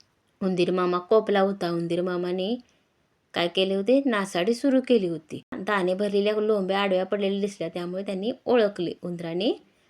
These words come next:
नासाडी सुरू केलेली आहे. नाना काकांनी एक प्रयोग करण्याचे ठरवले उंदरांना धडा शिकवण्यासाठी. त्यांनी शेताजवळच्या माळावर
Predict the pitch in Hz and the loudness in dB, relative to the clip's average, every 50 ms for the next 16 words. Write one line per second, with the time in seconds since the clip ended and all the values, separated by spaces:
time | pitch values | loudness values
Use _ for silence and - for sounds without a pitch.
0 | _ _ - 254 254 254 240 - 226 208 208 202 - 208 196 196 - 175 170 165 | _ _ -4 -2 -2 0 0 0 0 0 0 0 0 -2 0 -2 -2 -2 -2 -2
1 | 165 160 170 185 185 180 180 180 - 202 202 - 214 214 - - 208 214 208 _ | -2 -2 -2 -2 -2 -2 -4 -4 -6 -6 -4 -4 -4 -4 -2 -2 -2 -2 -2 _
2 | - - 214 190 185 190 - 220 208 190 180 180 175 - 202 - - 269 226 190 | -2 2 2 2 2 2 0 0 0 0 0 -4 -4 -6 -6 -2 0 0 2 2
3 | 170 160 160 156 - _ _ _ _ _ 226 214 214 196 190 175 170 208 233 254 | 0 -2 -6 -10 -14 _ _ _ _ _ -4 -4 -2 0 0 0 0 0 2 2
4 | 277 262 233 233 - 247 233 - 185 175 170 156 156 - 156 147 - - 143 123 | 4 4 2 2 0 -2 -2 0 0 0 0 -2 -4 -8 -10 -10 -12 -14 -18 -18
5 | _ _ _ _ _ _ _ _ _ _ _ _ _ _ _ - - 196 185 185 | _ _ _ _ _ _ _ _ _ _ _ _ _ _ _ 0 0 2 2 0
6 | 202 233 240 - 247 208 202 - 180 180 202 214 208 196 185 190 208 196 208 208 | 0 0 2 4 2 4 4 2 0 2 4 4 4 4 2 2 0 0 2 2
7 | 190 175 175 180 180 | 0 0 0 -2 -4